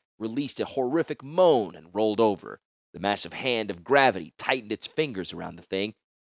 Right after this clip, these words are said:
dragged it downward. It receded, a coiling sea of smoke trailing behind it. The broken hull soon seemed only the falling,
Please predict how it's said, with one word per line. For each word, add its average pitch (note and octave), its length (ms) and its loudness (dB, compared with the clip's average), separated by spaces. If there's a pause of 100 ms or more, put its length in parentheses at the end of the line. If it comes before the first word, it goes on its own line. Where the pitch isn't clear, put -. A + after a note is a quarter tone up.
(140)
dragged E2+ 300 -6
it E2 100 -8
downward. E2+ 560 -4 (400)
It E2+ 160 -10
receded, E2+ 540 -6 (360)
a - 60 -20
coiling B2 460 0
sea C3 260 0
of G#2 100 2
smoke C3 480 0
trailing F2+ 320 -8
behind F#2 380 -2
it. - 140 -16 (300)
The D#2 60 -12
broken A2 320 4
hull A2 300 2
soon D#3 400 0
seemed A2 340 -6
only A#2+ 240 -2
the G2+ 100 -6
falling, C#3 480 0